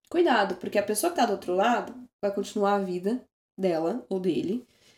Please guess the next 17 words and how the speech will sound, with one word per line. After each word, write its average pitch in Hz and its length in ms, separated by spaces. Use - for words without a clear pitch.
Normalmente, 214 800
muitas 220 340
vezes 196 200
aquilo 190 360
não 220 380
vai 196 220
impactar 202 480
porque 185 180
a 185 40
pessoa - 280
não 220 720
colocou 180 640
tanto 175 400
pensamento 175 520
e - 60
tanto 160 280
investimento. - 640